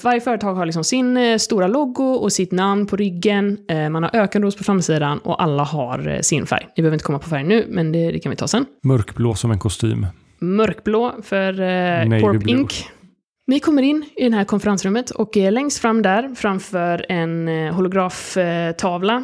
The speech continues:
Speaker 1: så står, eh, kapten Daradin. Kapten Daradin är, eh, en, eh, kortväxt, stubbig kvinna som, eh, tillhörde flygvapnet när flygvapnet fortfarande var en, eh, grej.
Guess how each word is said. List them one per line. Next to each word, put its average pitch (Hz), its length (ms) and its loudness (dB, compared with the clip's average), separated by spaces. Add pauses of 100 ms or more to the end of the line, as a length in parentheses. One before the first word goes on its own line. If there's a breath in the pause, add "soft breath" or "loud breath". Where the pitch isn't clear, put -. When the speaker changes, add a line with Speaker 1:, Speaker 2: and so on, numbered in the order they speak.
(140)
Speaker 1:
så 202 220 -4
står, 175 600 0
eh, 165 300 0
kapten 220 760 0
Daradin. 214 580 2 (680)
Kapten 254 280 2
Daradin 269 560 2
är, 185 480 2
eh, 165 500 0
en, 170 220 0
eh, 160 260 0
kortväxt, - 760 -4
stubbig 170 640 0
kvinna 165 360 -4 (340 loud breath)
som, 190 360 0
eh, 185 220 2
tillhörde 175 1000 2 (100)
flygvapnet 208 680 0
när 180 200 2
flygvapnet 170 580 0
fortfarande 165 340 -2
var 165 280 0
en, 156 280 0
eh, 151 140 0
grej. 170 260 0